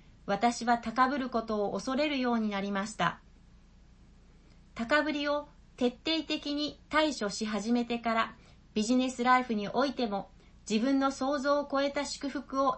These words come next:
得ることができるようになりました。私はあらゆる高ぶりに警戒し、少しでも高ぶりが出てきたら、すぐに徹底的に対処することを訓練して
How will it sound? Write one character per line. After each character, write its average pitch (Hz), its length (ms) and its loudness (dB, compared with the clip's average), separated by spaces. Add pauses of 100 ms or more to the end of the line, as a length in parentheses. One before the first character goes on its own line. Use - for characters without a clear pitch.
得 226 100 0
る 233 120 2
こ 226 120 -2
と 214 120 -2
が 185 120 0
で 185 100 -2
き 240 140 -2
る 247 60 2
よ 226 140 2
う 202 60 -2
に 185 100 0
な 170 100 0
り 180 100 0
ま 185 140 0
し - 100 -10
た。 - 220 0 (1800)
私 226 440 0
は 226 260 2 (360)
あ 196 120 8
ら 233 160 6
ゆ 240 140 4
る 220 140 2
高 220 300 0
ぶ 226 100 -2
り 233 100 2
に 233 200 4
警 247 240 0
戒 254 260 4
し、 254 340 -4 (300)
少 - 280 2
し 269 160 -2
で 240 100 2
も 208 140 0
高 247 280 4
ぶ 254 100 0
り 254 120 0
が 262 120 2
出 285 120 0
て 285 120 -2
き - 80 -8
た 220 160 2
ら、 208 240 2 (300)
す - 240 -4
ぐ 247 140 4
に 214 320 0
徹 214 260 -2
底 277 160 -2
的 285 280 -4
に 285 300 -4
対 277 220 2
処 214 140 -2
す - 160 -6
る 240 80 0
こ 262 140 -2
と 226 200 2
を 208 60 -2
訓 285 300 0
練 226 200 2
し - 140 -4
て 247 240 -2